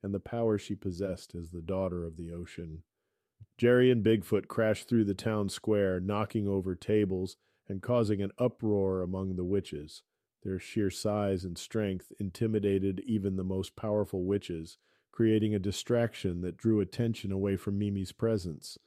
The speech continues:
Meanwhile, Avon transformed into his true form and flew towards Drago. His heart pounded with fear and hope as he reached out to his friend. "Drago!"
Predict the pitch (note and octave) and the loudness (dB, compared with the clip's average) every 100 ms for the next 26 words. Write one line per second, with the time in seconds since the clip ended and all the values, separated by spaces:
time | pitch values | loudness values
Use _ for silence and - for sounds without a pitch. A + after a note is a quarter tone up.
0 | _ _ _ - D#3 F3 A2+ G2+ F#2+ _ | _ _ _ 2 4 6 4 2 -2 _
1 | _ - F3 D3+ B2 A2+ A2 - - C3+ | _ 6 8 8 6 4 0 -4 0 0
2 | B2+ - C#3+ C3+ A2+ G#2+ G#2+ - A2 G2 | 0 0 0 2 2 2 0 2 2 2
3 | - - D#3 C#3 - F#2 E2+ G#2 G2+ F#2+ | -2 2 4 4 0 -4 -4 -4 -4 -6
4 | - B2+ A#2+ - G#2+ F#2 - G#2+ G2 F2 | 0 4 4 4 0 0 -2 -2 -2 -4
5 | - - _ _ _ _ G#2+ G2+ B2+ - | -8 -14 _ _ _ _ -2 2 2 2
6 | - C3 C3+ A2 G2+ G#2 - C#3 C#3 C#3 | -2 0 2 2 0 -2 -2 0 2 2
7 | A#2+ B2 G2+ - _ _ G#2 A#2 A2+ A#2+ | 2 4 2 0 _ _ 0 2 4 4
8 | - - A#2 G2+ - G2+ F#2+ - G#2 E2+ | 2 0 0 0 0 -2 -2 -4 -4 -4
9 | D#2 - _ _ _ - C3+ D#3+ C#3 A#2 | -8 -14 _ _ _ 4 6 8 8 6
10 | G2 D#2+ | 4 0